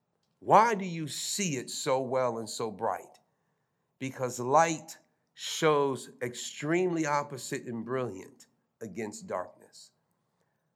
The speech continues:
Let's stop trying to blend in with darkness and stand out from it.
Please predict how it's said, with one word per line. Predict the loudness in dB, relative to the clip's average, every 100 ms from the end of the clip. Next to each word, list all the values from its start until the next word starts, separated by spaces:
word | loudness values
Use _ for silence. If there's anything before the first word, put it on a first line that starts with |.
| _
Let's | 2 2 2
stop | 0 0 -2
trying | -2 0 0 -2
to | -6
blend | -6 -4 -4 -4 -6
in | -4 -4 -4 -6
with | -8 -8 -16 -6
darkness | -2 -2 -4 -20 -14 -14 -12 -16 -20 _ _ _ _ _ _ _ _ _ _ -10
and | -8 -6
stand | -4 -4 -2 -2 -2 -4 -4
out | -2 -2 -2 -16 -18
from | -12 -2 -2 -2
it. | -12 -16